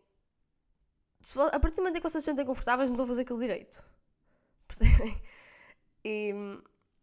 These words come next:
e pronto, eu sinto que eu aprendi muito nestes últimos meses, este último ano, que o propósito de um treino físico é, é vocês, tipo, focarem-se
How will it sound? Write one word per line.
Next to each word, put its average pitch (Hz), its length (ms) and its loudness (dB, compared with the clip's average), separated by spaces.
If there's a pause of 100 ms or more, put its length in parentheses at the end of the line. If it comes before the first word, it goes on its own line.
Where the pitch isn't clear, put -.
(460)
e 220 120 -8
pronto, 233 260 0
eu 220 100 2
sinto 240 220 -6
que 247 60 -2
eu 240 40 0
aprendi 233 300 0
muito 233 340 -4
nestes 226 240 -8
últimos 214 300 -10
meses, 196 240 -8
este 208 120 -8
último 214 360 -4
ano, 208 360 -6 (1200)
que 247 600 -4 (1200)
o 226 80 -4
propósito 226 600 0
de 214 60 -8
um - 20 -6
treino 220 240 -4
físico 214 420 -6
é, 202 300 -8
é 196 40 -6
vocês, 208 380 -6
tipo, - 380 -6
focarem-se 214 920 -6